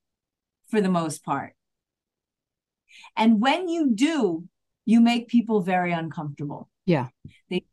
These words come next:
Speaker 1: do not like to have a vegan at their fucking dinner table because they feel judged, even if the vegan doesn't say anything.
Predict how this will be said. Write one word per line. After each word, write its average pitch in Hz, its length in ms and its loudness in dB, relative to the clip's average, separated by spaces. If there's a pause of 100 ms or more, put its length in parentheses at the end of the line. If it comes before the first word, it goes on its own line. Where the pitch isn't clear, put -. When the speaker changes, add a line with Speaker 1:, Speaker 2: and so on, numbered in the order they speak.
Speaker 1:
do 277 160 4
not 294 280 0
like 247 320 0
to 247 100 0
have 196 360 0
a 190 120 0
vegan 233 600 0
at 208 260 -2
their 185 160 -2 (100)
fucking 196 420 -2
dinner 165 300 -6
table 143 500 -10 (840)
because 202 380 0
they 208 160 2
feel 262 360 0
judged, 247 560 0 (180)
even 330 320 0
if 285 120 -4
the 320 100 -4
vegan 269 360 2
doesn't 254 320 2
say 320 300 -4
anything. 202 500 0